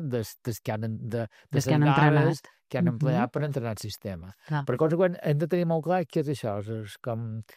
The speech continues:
Speaker 1: és, és, és que lo que, lo que inter-, quan li preguntes una cosa i quan te respon,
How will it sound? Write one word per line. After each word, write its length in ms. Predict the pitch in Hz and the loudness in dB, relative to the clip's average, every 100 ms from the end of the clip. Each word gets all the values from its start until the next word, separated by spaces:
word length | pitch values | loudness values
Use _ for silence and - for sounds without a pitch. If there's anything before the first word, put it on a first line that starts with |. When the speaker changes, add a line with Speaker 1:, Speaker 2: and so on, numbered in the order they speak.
| _ _ - | _ _ -10
Speaker 1:
és, 280 | 117 107 | -10 -10
és, 400 | - 143 113 - _ 147 123 123 135 | -10 -12 -12 -14 _ -8 -4 -4 -2
és 180 | 147 123 - | -2 -4 -4
que 360 | 143 127 123 | 0 2 2
lo 180 | 123 123 | 0 -2
que, 120 | 117 | -2
lo 200 | 135 131 | -4 -2
que 140 | 120 135 | -2 -4
inter-, 340 | 123 135 127 | -4 -4 -6
quan 180 | - 135 | -4 -2
li 100 | 139 | -2
preguntes 420 | - 147 180 175 | -2 -2 0 -2
una 160 | 160 156 | -4 -4
cosa 220 | 147 135 | -4 -4
i 40 | 127 | -4
quan 180 | 127 | -6
te 80 | 120 | -6
respon, 500 | 117 117 - 175 196 | -10 -8 -4 -4 -4